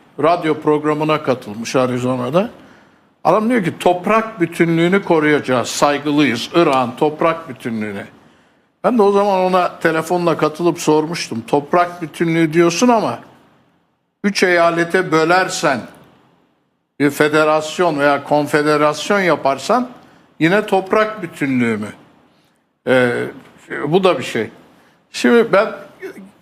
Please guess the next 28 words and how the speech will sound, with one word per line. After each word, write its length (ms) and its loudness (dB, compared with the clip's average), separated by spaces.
filmi 320 2
sadece 380 2
A 220 0
K 160 -2
P 120 0
iktidarından 600 -2
başlamıyorum. 720 -2
Ta 360 2
kırk 200 -10
sene 220 -2
önce 300 -2
Özal 360 0
iktidarına 920 0
kadar 300 0
geri 360 -2
götürüyorum. 600 -4
Büyük 240 4
Orta 300 2
Doğu 220 2
projesi 600 0
bence 280 2
Amerikan 680 -2
projesi 600 -2
değil, 300 2
İsrail, 640 0
Yahudi 300 -6
projesi. 640 -4
Tamam. 160 -8